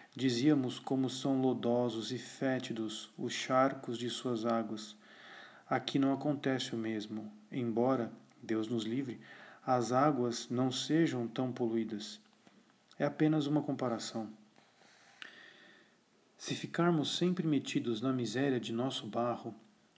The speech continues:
nunca dele brotarão arroios limpos, sem a lama dos temores, da pusilanimidade, da covardia, de pensamentos como os seguintes, abre aspas, "Estão me olhando,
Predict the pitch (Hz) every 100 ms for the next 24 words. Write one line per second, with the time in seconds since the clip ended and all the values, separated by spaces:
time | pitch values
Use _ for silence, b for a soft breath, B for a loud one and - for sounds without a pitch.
0 | - 147 190 - 113 131 120 107 117 -
1 | 120 120 120 117 123 117 104 107 113 110
2 | 113 113 - b b - - 139 135 117
3 | 135 135 120 113 - 120 113 127 127 123
4 | - B B - - 123 - 139 123 127
5 | 123 120 113 110 117 113 113 117 - 117
6 | 117 113 113 120 120 117 110 B B B
7 | 117 117 135 123 - 117 127 135 131 113
8 | - 135 135 135 160 123 123 107 - -
9 | - - _ _ _ _ 131 120 117 113
10 | 110 - - 117 - - - - - -
11 | - - B B B B B - 120 -
12 | 135 160 160 131 135 113